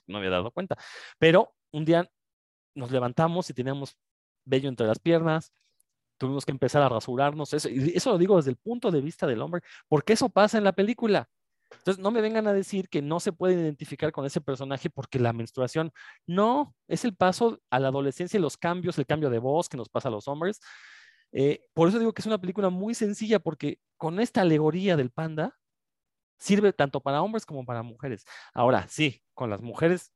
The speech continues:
es, resuena mucho más, porque es muy obvio que el color de la película tiene que ver con la menstruación. Ahora, yo quisiera que me dijeran tres películas donde el tema central es la menstruación, o que se mencione la menstruación y que no lo hagan de manera como chistosita.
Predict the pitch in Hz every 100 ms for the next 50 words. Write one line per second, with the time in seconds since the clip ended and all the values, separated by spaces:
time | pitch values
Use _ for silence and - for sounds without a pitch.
0 | - 135 - _ 123 - 165 180 139 -
1 | 135 151 156 170 - _ 117 131 147 135
2 | 143 139 135 117 - 113 135 120 - 139
3 | 139 143 139 120 110 123 104 - 110 110
4 | 120 - 160 160 262 - - - - _
5 | _ _ _ _ - 156 165 - 156 175
6 | 180 180 170 170 160 165 180 175 151 160
7 | 175 - 147 170 175 147 170 _ _ _
8 | _ _ _ _ _ _ _ _ 117 107
9 | 110 107 147 147 - 123 139 143 127 110
10 | 127 107 - 123 - 165 165 220 _ _
11 | _ _ _ _ _ 190 240 143 139 123
12 | 123 185 175 135 123 135 - 202 - 127
13 | 135 135 151 147 147 131 113 110 123 131
14 | 127 - 117 107 - - 127 170 - 113